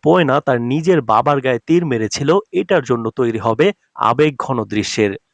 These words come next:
ওই মুহূর্তে কুরুলুস প্রেমীদের চোখে জল আসবে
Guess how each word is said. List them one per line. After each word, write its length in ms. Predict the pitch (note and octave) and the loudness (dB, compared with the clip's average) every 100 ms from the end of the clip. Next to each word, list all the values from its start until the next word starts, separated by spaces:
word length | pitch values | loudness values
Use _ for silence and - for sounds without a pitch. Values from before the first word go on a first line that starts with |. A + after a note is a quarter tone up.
| _ | _
ওই 160 | D#3+ F3 | 2 2
মুহূর্তে 400 | C#3 A#2 A2+ F3+ A3 _ _ | 0 -4 0 2 2 _ _
কুরুলুস 420 | - F3+ A3 G#3 - | -2 0 2 0 -2
প্রেমীদের 420 | - A#2 A2+ A2 - | -2 -2 0 -2 0
চোখে 300 | D3+ - E3+ G#3+ _ _ | 0 2 0 -2 _ _
জল 220 | B2+ C3+ C3+ | 0 2 2
আসবে 360 | A#2+ A2 G#2 | 0 -2 0